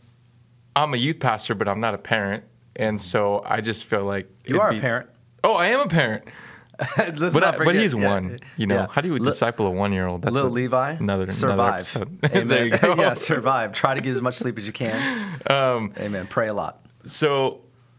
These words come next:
Speaker 1: great idea to interview you, and we're just gonna jump right into it. Um, I wanna break this up into two parts.
Speaker 2: Okay.
Speaker 1: The first part is gonna be talking about the heart of discipleship.
Speaker 2: Mm-hmm.
Speaker 1: And I feel like that's important 'cause we gotta know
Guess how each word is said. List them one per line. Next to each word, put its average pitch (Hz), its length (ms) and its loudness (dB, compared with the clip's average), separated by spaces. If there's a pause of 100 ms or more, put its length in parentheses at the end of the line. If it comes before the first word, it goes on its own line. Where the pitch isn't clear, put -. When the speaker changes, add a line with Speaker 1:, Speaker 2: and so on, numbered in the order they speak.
(500)
Speaker 1:
great 160 220 2
idea 147 200 4
to 135 100 4
interview 120 300 0
you, 143 540 0
and 120 220 -2
we're 131 140 2
just 139 120 -8
gonna 147 160 -2
jump 117 280 -2
right 113 120 0
into 107 280 -2
it. 104 160 -2
Um, 104 380 -2 (520)
I 123 60 -2
wanna 143 160 0
break 147 180 -4
this 135 160 -6
up 131 140 -2
into 98 160 -8
two - 240 -10
parts. 101 560 -6 (100)
Speaker 2:
Okay. 101 140 -4
Speaker 1:
The 120 80 -8
first - 300 -6
part 117 180 -2
is 107 140 -8
gonna 101 180 -6
be 95 300 -8 (800)
talking 113 240 -4
about 104 140 -2
the 110 100 -10
heart 107 440 -10
of 104 120 -8
discipleship. 127 680 -8
Speaker 2:
Mm-hmm. 95 180 -14
Speaker 1:
And 90 240 -14
I 113 80 -2
feel 123 160 0
like 113 80 0
that's 110 160 -6
important 101 460 -6
'cause 98 320 -10
we 104 40 -8
gotta 104 140 -2
know 104 100 -4